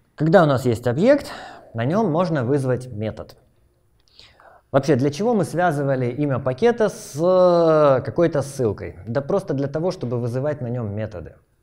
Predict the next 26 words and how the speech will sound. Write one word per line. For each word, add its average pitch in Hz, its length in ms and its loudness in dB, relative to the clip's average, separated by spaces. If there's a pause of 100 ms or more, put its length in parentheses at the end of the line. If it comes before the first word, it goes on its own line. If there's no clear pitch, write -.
(840)
Когда 160 220 2
мы 190 100 2
на 180 240 0
объекте 139 540 0 (240)
пишем 208 280 -2
по 165 140 -2
стрелке 139 520 -2
какую-то 139 600 2
функцию, 175 640 -6 (2250)
он 175 140 0
просто 220 280 4
вызывает 156 420 4
функцию 214 380 2
из 175 240 0
того 165 280 2
пакета, 214 480 2
который 156 480 2
привязан, 123 640 -2 (180)
и 190 180 4
передаёт 147 760 2
этот 113 240 -2
объект 139 400 0
в - 40 -16
качестве 135 440 -2
первого 120 420 -2
аргумента. 101 680 -6